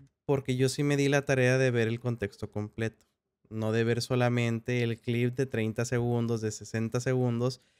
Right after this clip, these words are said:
que la gente saca, porque la gente saca de contexto todas las cosas. Internet funciona así, agarran lo peorcito, lo sacan de contexto y lo meten. ¿Lo dijeron? Sí, lo han dicho. El contexto,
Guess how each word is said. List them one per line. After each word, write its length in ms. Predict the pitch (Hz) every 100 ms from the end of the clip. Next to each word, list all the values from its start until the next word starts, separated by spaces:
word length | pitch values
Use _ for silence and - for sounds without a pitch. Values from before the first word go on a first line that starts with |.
| _ _
que 80 | 180
la 100 | 151
gente 260 | 143 135 151
saca, 320 | 160 - 160
porque 220 | - 156
la 100 | 165
gente 260 | 160 190 196
saca 260 | 196 185 196
de 100 | 185
contexto 520 | 165 160 151 - 156
todas 320 | - 147 147
las 180 | 147 -
cosas. 320 | - 139 131
Internet 560 | 139 139 143 139 147 -
funciona 340 | 156 151 143
así, 260 | 135 190 196 _ _ _
agarran 440 | 117 120 127 139
lo 160 | 131 127
peorcito, 520 | 131 127 170 170 175
lo 100 | 151
sacan 320 | 131 120 123
de 100 | 120 120
contexto 640 | 127 139 175 - - -
y 100 | 131
lo 140 | 127 113
meten. 400 | 107 95 92 -
¿Lo 180 | 147 170
dijeron? 560 | 165 160 214 233 233 202
Sí, 240 | 151 120
lo 140 | 104 113
han 120 | 117
dicho. 400 | 110 - 95 107 _ _ _ _ _ _ _ _
El 160 | 143 139
contexto, 760 | 151 151 190 - - 117 -